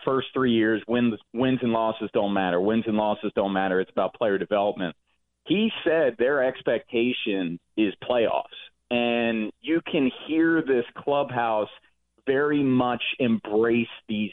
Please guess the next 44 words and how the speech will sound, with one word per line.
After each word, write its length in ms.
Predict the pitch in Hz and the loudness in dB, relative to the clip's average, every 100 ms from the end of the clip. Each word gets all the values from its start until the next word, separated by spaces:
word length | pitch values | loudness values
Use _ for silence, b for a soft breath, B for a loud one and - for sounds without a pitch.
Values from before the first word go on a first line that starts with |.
| - | -4
expectations. 1160 | 101 - - 92 - - 110 123 - 101 92 92 | -4 -4 -2 -2 -2 -4 0 0 0 -2 -2 0
And 320 | - 135 120 - b b - | 0 2 0 -2 b b -6
part 180 | 185 214 | -2 0
of 120 | 151 | 0
it 120 | 151 | 0
is 320 | 160 180 180 165 160 | 2 2 2 0 -2
that 140 | 139 | 0
they 120 | 147 | 2
are 280 | 127 143 165 160 170 | 2 2 0 -2 0
so 220 | 156 160 | 2 2
young 560 | 131 135 151 160 160 | 2 2 2 0 2
and 260 | 131 120 117 | 2 2 2
maybe 240 | 127 143 | 2 2
don't 220 | 139 139 139 | 2 2 2
even 220 | 120 117 | 0 0
know, 400 | 143 151 151 147 | 2 2 0 0
but 160 | 127 120 B B - | -2 -2 B B -2
this 140 | 233 226 | -2 -2
is 80 | 262 220 | -4 0
a 40 | |
year 220 | 185 185 | 2 4
where 160 | 175 160 | 4 2
they're 120 | 147 | 0
not 220 | 139 147 | 0 -2
gonna 160 | 156 131 | -2 -4
catch 280 | - 139 - | -2 -2 0
anyone 320 | 127 123 117 | 0 2 2
by 220 | 110 107 - | 0 -2 -4
surprise. 640 | - - 160 180 113 95 104 | -10 -4 -2 0 0 0 0
I 80 | 131 | 0
remember, 640 | 165 147 139 127 120 110 101 - | 0 0 0 2 2 0 -4 -6
especially 440 | 147 143 143 123 135 | -4 -2 0 0 2
early 360 | 139 151 131 | 2 2 2
on 380 | 117 131 139 117 | 2 2 0 0
last 360 | 104 98 - 113 | 0 -2 -4 -2
year, 240 | 101 95 | 0 2
where 120 | 107 | 2
they're 120 | 110 | 0
playing 460 | - 143 143 135 131 b b b - | -2 -2 2 2 0 b b b -2
Toronto 580 | 131 131 127 123 127 113 | 0 0 -2 -2 0 2
or 180 | 104 104 | 2 0
just 240 | 107 127 | -2 0
any, 340 | 127 139 143 123 | 2 2 2 2
uh, 280 | 113 110 | 2 2